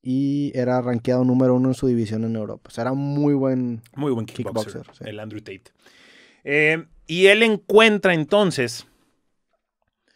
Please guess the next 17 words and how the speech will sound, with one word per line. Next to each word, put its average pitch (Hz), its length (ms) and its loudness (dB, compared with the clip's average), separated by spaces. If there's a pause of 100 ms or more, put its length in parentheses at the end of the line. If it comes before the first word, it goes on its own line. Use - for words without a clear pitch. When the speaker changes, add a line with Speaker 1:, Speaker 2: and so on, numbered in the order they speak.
(1700)
Speaker 2:
con 156 200 2
Speaker 1:
Sí. - 80 -10
Speaker 2:
su 165 80 2
hermano, 175 460 2
con 170 180 -4
su 160 100 -8
hermano 175 320 -4
Tristan, 147 500 -8
güey, 92 220 -14 (1200)
empiezan 156 480 0
a 156 40 0
hacer 147 220 -2
mucho 151 400 -4
dinero 131 540 -2 (1160)
con 139 180 0
negocios 127 420 -4
digitales. 120 760 -4